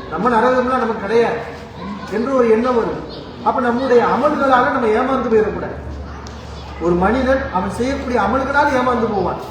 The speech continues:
சைத்தான் என்ன செய்வான்? "நீ தான் இவ்வளவு அமல் செய்யல, நீ எதுக்கு பயப்படுகிறாய்?"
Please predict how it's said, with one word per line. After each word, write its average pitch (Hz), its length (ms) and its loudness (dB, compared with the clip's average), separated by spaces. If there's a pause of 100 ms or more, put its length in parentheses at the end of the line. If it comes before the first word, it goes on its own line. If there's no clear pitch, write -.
சைத்தான் 226 300 4
என்ன 233 160 0
செய்வான்? 220 300 2 (380)
"நீ 202 120 -2
தான் 240 160 4
இவ்வளவு 247 260 6
அமல் 240 280 0
செய்யல, 202 340 4 (600)
நீ 196 60 0 (100)
எதுக்கு 247 260 -2
பயப்படுகிறாய்?" 208 680 4